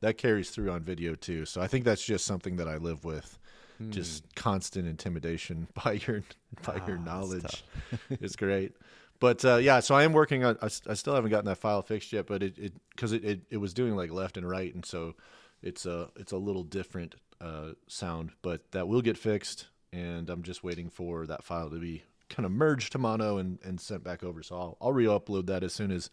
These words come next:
Speaker 1: I get that back. But this way, we know this, we know this way works. My,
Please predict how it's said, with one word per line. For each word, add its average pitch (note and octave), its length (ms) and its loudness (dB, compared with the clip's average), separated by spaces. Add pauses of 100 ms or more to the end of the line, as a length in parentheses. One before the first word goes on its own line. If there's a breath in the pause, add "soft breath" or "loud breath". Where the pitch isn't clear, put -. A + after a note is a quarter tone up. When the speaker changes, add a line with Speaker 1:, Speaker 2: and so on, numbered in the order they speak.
(680 loud breath)
Speaker 1:
I G2+ 80 0
get F#2+ 160 -2
that F2+ 180 0
back. F#2 300 2
But A2+ 180 6 (240)
this C#3+ 220 4
way, C3+ 220 12
we A#2+ 120 4
know A2 300 6
this, - 260 -4
we A#2+ 160 -2
know A#2 140 6
this G#2+ 160 -2
way G2+ 100 2
works. F#2 300 0
My, G#2 160 2